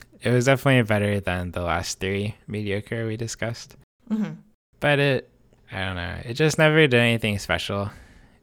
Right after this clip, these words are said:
Speaker 1: It was, like, the typical robot protagonist who, like, used to repair robots, didn't have much confidence. He kinda learns and gets better when he meets his magical robot girlfriend. Uh,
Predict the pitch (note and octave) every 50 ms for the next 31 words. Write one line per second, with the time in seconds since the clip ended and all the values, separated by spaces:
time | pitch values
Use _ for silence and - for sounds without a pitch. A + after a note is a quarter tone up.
0 | _ _ - G#2+ A2 A2 A2 A2 G#2+ G#2+ G#2 G#2 G2+ - - - - - - _
1 | _ _ - _ G3+ - F#2+ G2 F2+ - _ _ - G#2 G#2 - C#3 B2+ - -
2 | A#2+ - B2+ B2 A#2 A2+ A2 G#2+ G2+ A2+ A2 G#2 G#2+ A2 A2 G#2 G2 - - A2
3 | G#2 - - G2 G2 G#2+ G#2+ G2+ G2+ G#2 - - - - - - - _ _ _
4 | - G2 F2+ F2+ F2 F2 - _ - F#2+ F#2+ - - F2 E2+ F2 E2+ - - F#2
5 | F#2 F#2+ F#2+ F2+ G2 G2 F#2 - - F#2+ F#2 F#2+ F#2 - - - - - - -
6 | - - - - _ _ _ _ _ - A2 G#2+ G2+ - F#2+ G2 F#2 - F#2 F#2
7 | - - - A2 G#2 - - A2 G#2 G#2+ G2+ G#2 G#2 G2+ - - - - G2+ -
8 | - A2 G#2 G#2 G2+ F#2+ F#2 F#2 G2+ G#2+ G#2+ G#2 G2+ G2 - G2 F#2+ F#2 - -
9 | A#2+ A#2+ A#2 A2+ A2 G#2+ G#2+ G2+ E2 E2 F2 F#2+ G2 F2+ F2 F#2 F#2+ F#2 F2+ -
10 | - - F#2+ F#2 F#2+ F#2 F#2 G2 F#2 F2+ F#2+ G2 - - G#2 F#2 G2 F#2+ F#2 F#2
11 | F#2+ F#2 F#2 F#2+ G2 G2 F2+ E2+ - - G2 G2 G2 - - G#2 G2+ G2+ F#2+ F#2+
12 | F#2 G2 F#2+ - - - _ _ _ - - - - - - _ _ _ _ _
13 | - - F2+ F2 E2+ E2 E2+ E2+ E2+ F2